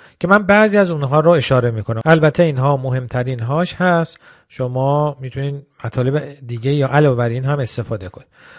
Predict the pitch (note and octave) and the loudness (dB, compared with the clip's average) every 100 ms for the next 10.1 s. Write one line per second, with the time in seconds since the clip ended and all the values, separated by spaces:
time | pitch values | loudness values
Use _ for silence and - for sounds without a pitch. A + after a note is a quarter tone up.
0 | - F3 B3 C4+ A#3 A3 G3+ F#3+ F3+ D#3 | -10 2 6 6 4 2 2 0 -2 -2
1 | D3+ C#3 C3 C#3 E3 B3 - G#3+ G#3 - | 0 0 -2 -6 -4 -4 2 4 4 0
2 | - F#3+ A3 F#3 E3+ C#3+ D3+ E3 E3 D3+ | -6 -4 -2 0 0 2 2 4 4 6
3 | A#2+ A2+ G2+ _ _ - - E3+ F#3 F#3+ | 4 0 -6 _ _ -20 -10 -2 0 0
4 | F3+ D3+ B2+ - B2 A#2+ C3+ - - A#2+ | 0 0 0 0 0 2 0 0 -4 -4
5 | - D3+ C#3 C3 C3+ B2 A2+ A#2+ A2+ - | -4 -4 -2 0 -2 -4 -2 -2 -2 -6
6 | - A#2+ A2 G2 - - A2+ A2+ A2 - | -8 -6 -6 -8 -12 -10 -8 -8 -10 -8
7 | A#2+ A2+ - A#2+ G#2+ A2 G2 _ - _ | -6 -4 -4 -8 -6 -10 -12 _ -20 _
8 | F3 F#3+ G#3+ E3 D#3+ E3 F#3+ E3 C3+ C3 | -2 0 0 0 0 0 0 0 0 -2
9 | A2 G2 - B2 - C#3+ D3 B2 A2+ A2 | -6 -12 -10 -8 -6 -4 -2 -2 -4 -8
10 | F#2+ | -10